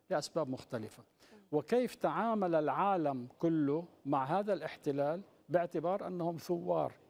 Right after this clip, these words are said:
<clears throat> وأنهم ثوار العشائر، وأن النظام هو يتحمل المسؤولية بإدارته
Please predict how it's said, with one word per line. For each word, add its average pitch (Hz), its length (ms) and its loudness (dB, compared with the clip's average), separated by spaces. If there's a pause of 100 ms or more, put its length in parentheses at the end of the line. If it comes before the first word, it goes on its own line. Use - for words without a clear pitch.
(160)
<clears throat> - 640 -8
وأنهم 175 360 2
ثوار 175 360 2
العشائر، 143 600 0 (480)
وأن 196 340 2
النظام 180 580 0
هو 190 140 4
يتحمل 170 800 0 (340)
المسؤولية 151 920 0 (300)
بإدارته 160 840 0